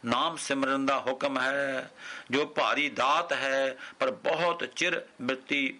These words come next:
ਉਸ ਪਰ ਹਰ ਇੱਕ ਦੀ ਨਹੀਂ ਟਿਕਦੀ। ਜੇ ਟਿਕ ਵੀ ਜਾਵੇ ਤਾਂ ਥੋੜ੍ਹੇ ਚਿਰ ਮਗਰੋਂ ਹੀ ਉਥਾਨ ਹੋ ਜਾਂਦੀ ਹੈ। ਇਸ ਲਈ ਸਤਿਗੁਰੂ ਜੀ ਨੇ ਕੀਰਤਨ ਇੱਕ ਅਮੋਲਕ ਦਾਤ ਬਖਸ਼ੀ ਹੈ। ਜ਼ਬਾਨੀ ਇਸ ਮੇਰੀ ਬੇਨਤੀ ਨੂੰ ਮੰਨਣ ਦੀ ਥਾਂ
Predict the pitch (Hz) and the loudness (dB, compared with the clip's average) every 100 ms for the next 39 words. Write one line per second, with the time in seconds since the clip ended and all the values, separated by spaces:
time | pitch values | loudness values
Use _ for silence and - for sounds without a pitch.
0 | - 156 - - 135 - - 127 139 - | -4 -2 -2 -2 -2 -2 -2 0 0 -2
1 | - 139 - 123 127 110 135 190 139 131 | -6 -6 -4 -2 -2 0 -2 0 -2 -4
2 | 123 131 131 131 - - - - 110 131 | 0 2 2 0 -4 -14 -16 -12 -2 -2
3 | 127 165 190 196 185 160 151 147 147 143 | 0 0 0 2 2 4 2 2 0 -2
4 | - 147 143 143 131 120 120 123 123 131 | 0 0 0 0 -2 0 0 0 0 -4
5 | 143 - 143 175 151 127 123 120 120 120 | -4 -2 0 2 2 0 -2 0 0 0
6 | 123 123 117 - - - 120 131 135 131 | 0 0 -4 -6 -10 -4 -2 0 -2 0
7 | 127 123 147 131 143 147 165 185 202 - | -4 0 0 0 0 0 2 0 0 -6
8 | - - - 170 170 175 170 160 123 143 | -16 -6 0 0 0 0 0 0 -2 -4
9 | 151 - 131 139 185 202 143 143 143 139 | -2 -2 0 2 2 0 2 2 2 0
10 | 131 - 139 127 127 127 123 113 - - | -2 -2 -2 0 0 0 -2 -4 -10 -14
11 | - 107 123 127 135 151 160 160 - 127 | -10 -2 0 2 0 0 0 -2 -2 0
12 | 143 147 - 156 160 180 196 196 - - | 0 -2 0 2 4 2 0 -4 -16 -10
13 | 117 120 135 139 113 135 139 156 156 151 | -2 0 0 -2 0 -2 -2 -4 -2 -2
14 | 131 127 139 143 139 135 135 135 151 180 | 0 0 0 0 0 -2 -2 0 2 2
15 | 196 202 | 2 0